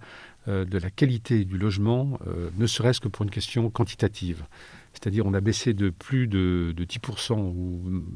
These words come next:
enfin dix mètres carrés plutôt, dix dix mètres carrés par logement en moyenne depuis les années soixante-dix, quand j'ai commencé, grosso modo.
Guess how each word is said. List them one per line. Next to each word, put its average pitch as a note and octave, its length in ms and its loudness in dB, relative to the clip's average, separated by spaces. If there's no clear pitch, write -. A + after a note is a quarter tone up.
enfin F#2 220 -6
dix G2+ 100 2
mètres G#2+ 160 4
carrés F2+ 260 2
plutôt, - 360 -6
dix A#2+ 100 0
dix B2 120 6
mètres A#2+ 140 4
carrés G#2 360 4
par A2+ 240 2
logement G#2 400 4
en F2+ 40 2
moyenne F2+ 420 -2
depuis G#2 260 0
les G#2 120 2
années A#2 120 4
soixante-dix, F2+ 640 -4
quand G2 120 -4
j'ai F#2+ 100 0
commencé, G#2 400 0
grosso F2 300 -4
modo. F2+ 200 -2